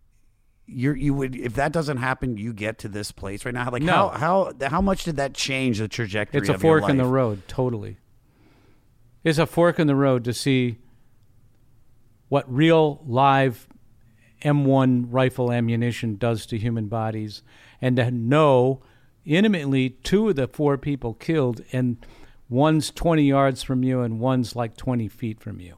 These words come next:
Speaker 1: Oh, my God. Yeah, it's
Speaker 2: And you're okay. You, you got missed. <laughs>
Speaker 1: Yeah.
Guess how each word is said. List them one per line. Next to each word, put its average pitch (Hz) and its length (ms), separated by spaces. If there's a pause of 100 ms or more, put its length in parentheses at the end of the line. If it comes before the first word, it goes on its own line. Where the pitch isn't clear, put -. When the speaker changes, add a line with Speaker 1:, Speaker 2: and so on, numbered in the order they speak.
(100)
Speaker 1:
Oh, 107 180
my 76 140
God. 78 440 (920)
Yeah, 104 220
it's 113 500
Speaker 2:
And 139 160
you're 214 220
okay. 185 640
You, 175 240 (120)
you 196 260
got 196 240
missed. 156 540 (640)
<laughs> - 180
Speaker 1:
Yeah. 110 280